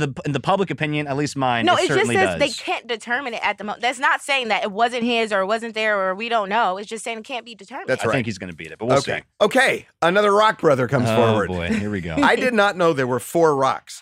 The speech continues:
Speaker 3: Or seven Rocks, rather.
Speaker 1: There's, like,
Speaker 3: Seven
Speaker 2: Seven.
Speaker 3: Rock
Speaker 1: seven
Speaker 3: brothers.
Speaker 1: si-, yeah, Rock
Speaker 3: So
Speaker 1: siblings,
Speaker 3: Chris
Speaker 1: yes.
Speaker 3: has a lot of support. So now Kenny Rock, his younger brother,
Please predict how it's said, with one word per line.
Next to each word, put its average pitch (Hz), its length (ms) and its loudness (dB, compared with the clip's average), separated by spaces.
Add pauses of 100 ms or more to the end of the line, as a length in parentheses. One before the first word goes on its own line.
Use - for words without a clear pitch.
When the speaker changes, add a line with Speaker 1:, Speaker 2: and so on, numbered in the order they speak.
Speaker 3:
Or 170 120 4
seven 170 280 2
Rocks, 131 320 0
rather. - 100 0
Speaker 1:
There's, 120 160 0
like, 117 220 2
Speaker 3:
Seven 208 560 2
Speaker 2:
Seven. 170 160 4
Speaker 3:
Rock 160 160 4
Speaker 1:
seven 127 480 2
Speaker 3:
brothers. 120 180 -2 (100)
Speaker 1:
si-, - 260 -6
yeah, 104 140 -2
Rock 101 200 2
Speaker 3:
So 156 60 6
Speaker 1:
siblings, 92 340 0
Speaker 3:
Chris 202 220 4
Speaker 1:
yes. - 100 0
Speaker 3:
has 147 180 2
a 131 60 0
lot 190 960 4
of 185 80 -2
support. - 480 -4
So 131 140 -4
now 170 260 2
Kenny 220 360 -2
Rock, 113 320 -2
his 127 180 -6
younger 143 240 0
brother, 113 420 -2